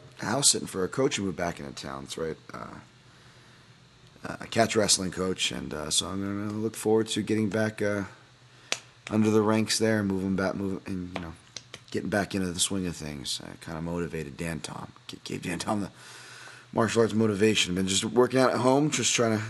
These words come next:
get the weight down, yada, yada. That, that's about it on that front. Sorry. Back to the Triple G Canelo two, which I was watching from his house.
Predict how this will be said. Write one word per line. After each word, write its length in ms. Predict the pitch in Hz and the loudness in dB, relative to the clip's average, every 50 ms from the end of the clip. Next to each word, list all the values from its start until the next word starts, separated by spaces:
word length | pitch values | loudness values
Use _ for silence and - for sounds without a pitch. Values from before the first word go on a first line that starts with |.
| 113 - - | -8 -10 -6
get 120 | 117 113 | -6 -4
the 80 | 113 113 | 0 2
weight 220 | 107 113 113 113 | 2 2 2 2
down, 240 | - 117 120 120 117 | 0 0 2 2 2
yada, 220 | 110 107 104 95 104 | 2 2 2 2 4
yada. 320 | 104 107 107 113 120 120 | 4 4 4 4 2 -2
That, 320 | 113 104 95 92 98 92 | -4 -4 -4 -4 -4 -4
that's 200 | 110 104 95 - | -2 -2 -4 -4
about 220 | - - 95 95 92 | -2 -2 -2 0 0
it 80 | 92 | 0
on 140 | 95 92 90 | 0 0 0
that 160 | 95 90 - | 0 -2 -4
front. 200 | - - - - | -6 -8 -6 -2
Sorry. 180 | - 101 92 - - - - - - - - - | -2 -2 -2 -4 -6 -12 -16 -18 -18 -6 2 6
Back 220 | 127 131 127 113 | 6 6 6 4
to 80 | - 135 | 0 -2
the 80 | 113 | 0
Triple 280 | 110 - 131 - 117 120 | 2 0 2 2 2 2
G 140 | 107 120 117 | 2 2 2
Canelo 340 | 117 110 110 110 113 110 104 | 2 2 2 4 4 2 2
two, 140 | - 117 113 | 2 2 2
which 120 | 107 104 | 2 2
I 60 | 107 | 2
was 80 | 95 92 | 0 0
watching 480 | 87 90 98 101 101 - 110 107 101 | 0 0 0 0 0 0 0 0 -2
from 220 | 92 - 92 90 85 | -4 -4 -6 -6 -4
his 120 | 82 - | -4 -4
house. 440 | - 107 107 110 107 107 - - | -2 0 0 0 2 2 0 -2